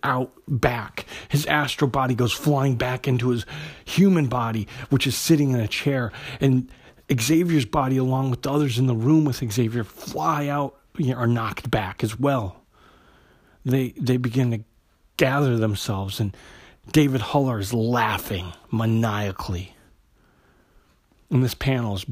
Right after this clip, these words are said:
this page is absolutely stunning. Like, it's a beautiful page. It's a great example of, of how, uh, fantastic Sienkiewicz is on, on this book, especially when it comes to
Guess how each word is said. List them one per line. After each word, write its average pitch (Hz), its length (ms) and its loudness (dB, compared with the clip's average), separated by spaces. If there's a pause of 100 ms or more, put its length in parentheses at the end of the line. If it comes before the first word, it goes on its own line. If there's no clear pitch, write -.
(140)
this 120 180 -2
page 113 520 0
is 98 120 -4
absolutely 107 520 -6
stunning. 101 460 -6
Like, 107 180 -6
it's - 140 -10
a 127 100 -4
beautiful 123 600 -2
page. 113 380 -4
It's 120 180 -6
a 127 40 0
great 117 280 0
example 110 640 -4
of, 101 180 -6 (460)
of 107 260 -4 (560)
how, 135 460 0 (420)
uh, - 80 -6 (140)
fantastic 127 800 -2
Sienkiewicz 113 640 -2
is 107 120 0
on, 107 320 -4
on 110 200 -4
this 104 180 -8
book, 117 320 -6
especially 127 580 0
when 117 200 -2
it 110 100 -10
comes 104 460 -6
to 107 360 -4